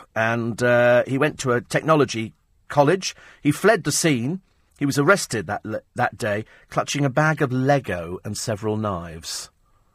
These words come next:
Not the dreaded Lego again, that comes back. He admitted malicious wounding, a twelve-month referral order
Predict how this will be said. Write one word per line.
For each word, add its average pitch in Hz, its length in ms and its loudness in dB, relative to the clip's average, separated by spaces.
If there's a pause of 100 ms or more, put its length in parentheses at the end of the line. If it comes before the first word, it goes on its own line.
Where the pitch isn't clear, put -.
(600)
Not 110 300 -2
the 107 80 -4
dreaded 98 480 -6
Lego 98 500 -6
again, 90 380 -6
that 104 180 -10
comes 92 240 -4
back. - 340 -8 (260)
He 147 120 4
admitted 160 480 4
malicious 165 380 0
wounding, 104 480 2
a - 40 -8
twelve-month 160 540 0
referral 123 460 2
order 95 340 -2